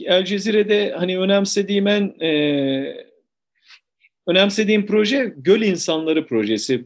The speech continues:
El Cezire'ye yaptığım ilk belgesel. Aslına bakarsan Sezai Karakoç böyle bir video art çalışmasıydı. Ee, bir belgesel çalışması gibi değildi o.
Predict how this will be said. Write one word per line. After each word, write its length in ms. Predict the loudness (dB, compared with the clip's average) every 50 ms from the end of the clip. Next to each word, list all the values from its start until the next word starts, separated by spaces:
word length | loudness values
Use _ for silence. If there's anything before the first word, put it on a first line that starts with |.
| -6 -2
El 180 | 0 0 0
Cezire'ye 440 | 0 -2 -4 -2 0 2 2 4 4
yaptığım 420 | 4 2 0 -2 -4 -2 -2 0
ilk 200 | 0 0 0 2
belgesel. 420 | 2 2 4 4 2 0 0 0 2
Aslına 340 | 2 2 0 0 0 0 0
bakarsan 480 | 2 2 2 2 2 2 0 0 0
Sezai 400 | 0 0 -2 0 0 0 0 0
Karakoç 400 | 0 -2 -2 -2 -4 -6 -2 -2
böyle 220 | 0 0 0 -2 -2
bir 180 | -4 -4 -2
video 280 | -2 0 2 4 4 4
art 220 | 4 2 0 -2
çalışmasıydı. 920 | -4 -4 -2 -2 -4 -6 -6 -6 -6 -4 -2 -2 -2 0 0 0 0 0 -4 -8 -12 -8 -4
Ee, 460 | -2 0 0 2 0 0 -2 0 0
bir 120 | 0 2 2
belgesel 400 | 2 2 2 2 2 0 -2 0
çalışması 580 | 0 0 -2 -2 -4 -6 -8 -8 -6 -6 -4
gibi 220 | -2 -2 -2 0 0
değildi 360 | 0 0 0 0 0 -2 -2
o. 180 | -4 -6 -10